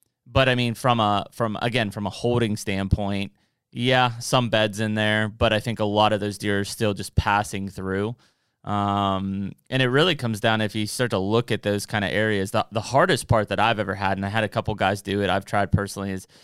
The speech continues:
you know, the trying to establish, uh,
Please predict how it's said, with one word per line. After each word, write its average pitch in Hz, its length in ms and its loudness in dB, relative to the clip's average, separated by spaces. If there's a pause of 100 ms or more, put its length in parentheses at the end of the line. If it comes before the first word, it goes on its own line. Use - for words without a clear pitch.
(360)
you 120 120 0
know, 101 180 4
the 104 440 2
trying 127 240 0
to 107 80 2
establish, 104 1120 0 (220)
uh, 98 240 2